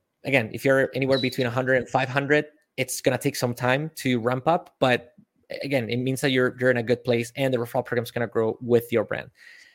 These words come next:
Now, if you're past the one thousand orders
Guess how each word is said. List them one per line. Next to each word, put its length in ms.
Now, 240
if 200
you're 380
past 320
the 80
one 260
thousand 420
orders 640